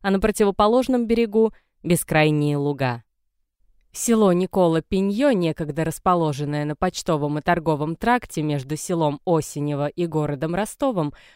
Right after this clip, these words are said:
в настоящий момент доживает свои последние дни. Добраться до него по грунтовке можно только в сухую летнюю погоду,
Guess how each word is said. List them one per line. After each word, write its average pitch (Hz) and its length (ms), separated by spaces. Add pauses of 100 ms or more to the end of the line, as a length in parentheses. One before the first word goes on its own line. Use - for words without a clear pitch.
(100)
в 226 60
настоящий 254 640
момент 175 480
доживает 156 580
свои 143 300
последние 147 760
дни. 135 400 (920)
Добраться 214 540
до 165 100
него 170 280
по 170 120
грунтовке 190 600
можно 170 360
только 156 360
в - 20
сухую 170 460
летнюю 143 420
погоду, 143 580